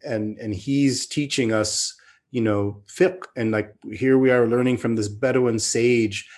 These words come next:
that had never left the deserts before. Now he's in Santa Clara, California, in the Bay Area, and he's teaching us fiqh. You know, we're learning Maliki fiqh, and he's teaching us how to tell the prayer times with the sun,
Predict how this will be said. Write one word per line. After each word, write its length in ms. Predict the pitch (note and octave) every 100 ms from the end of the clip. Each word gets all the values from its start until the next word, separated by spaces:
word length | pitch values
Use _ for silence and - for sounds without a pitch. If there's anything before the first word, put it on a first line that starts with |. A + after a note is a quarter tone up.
| -
that 100 | G#2+
had 160 | A2+ A2
never 400 | B2 C#3 C3 A#2+
left 260 | B2+ -
the 80 | A#2
deserts 440 | G#2+ A#2+ B2 A#2
before. 380 | - A2 - A2
Now 200 | A2 A#2
he's 180 | A2 A2+
in 120 | A2
Santa 260 | G#2+ A#2+ A#2+
Clara, 420 | A2+ A#2+ A2+ A2 - - -
California, 640 | - A#2+ A#2 - A#2+ A#2+ G#2+
in 160 | G#2 G#2
the 60 |
Bay 240 | G#2 A2 A2
Area, 480 | A2 A#2 A2 G#2 G#2 - _
and 100 | A#2
he's 180 | A2 A2
teaching 380 | - C3+ C3 A#2+
us 440 | G#2+ - - - _ -
fiqh. 200 | A3 G#3+ -
You 120 | B2+
know, 120 | A2 G#2+
we're 140 | A2
learning 260 | A#2+ B2+ A#2
Maliki 440 | A2+ A2+ G#2 G#2
fiqh, 180 | D3+ C#3+
and 80 | A2+
he's 120 | G#2
teaching 260 | B2+ - A#2+
us 100 | -
how 80 |
to 100 | A2+
tell 160 | G#2+ A2+
the 100 | G#2+
prayer 280 | - B2+ B2
times 340 | B2 A#2 G#2+
with 140 | G#2+ -
the 80 |
sun, 560 | - - B2 A#2+ A#2 A#2